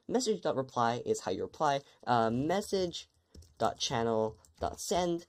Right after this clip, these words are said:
is how you just send a message without replying. Um,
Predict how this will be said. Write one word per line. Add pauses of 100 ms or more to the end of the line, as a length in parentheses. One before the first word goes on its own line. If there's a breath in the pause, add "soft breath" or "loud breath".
is
how
you
just
send
a
message
without
replying. (420 soft breath)
Um,